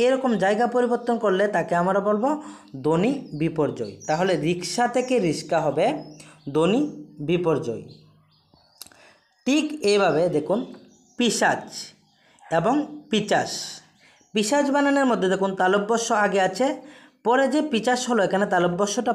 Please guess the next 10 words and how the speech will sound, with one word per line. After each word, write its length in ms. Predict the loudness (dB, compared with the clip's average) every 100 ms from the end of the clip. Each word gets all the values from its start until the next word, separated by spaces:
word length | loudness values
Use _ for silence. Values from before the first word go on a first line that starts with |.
| 0
পরে 160 | 0 0
চলে 140 | -2 -4
গেল। 100 | -6 -12 -18 _ _ -20 -20 -20 -20 _ 0 2
আর 80 | 0 -2 -2
এখানে 260 | 2 2 2 2
প্রথমটিতে 560 | 0 2 0 0 0 0 2
ছিল 120 | 2 2 0 -2
চ 20 | 2 2 2 2
আগে, 220 | 2 0 0 -6 -14 -2
কিন্তু 300 | -2 0